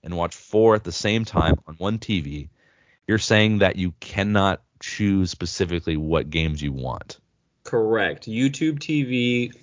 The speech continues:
Speaker 2: automatically picks which combination of games they want. You know, it'll be like, eh,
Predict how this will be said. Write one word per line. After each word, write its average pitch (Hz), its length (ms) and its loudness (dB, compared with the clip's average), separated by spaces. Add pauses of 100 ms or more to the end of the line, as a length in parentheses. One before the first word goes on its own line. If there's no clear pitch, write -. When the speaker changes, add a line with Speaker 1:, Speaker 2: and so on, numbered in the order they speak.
Speaker 2:
automatically 123 840 4
picks - 720 -2
which - 580 0
combination 123 800 2
of 123 140 0
games 139 540 2 (300)
they 110 360 6
want. 120 520 -4 (340)
You 120 100 -4
know, 113 180 2
it'll 113 120 4
be 107 160 4
like, 98 280 -2
eh, 123 140 2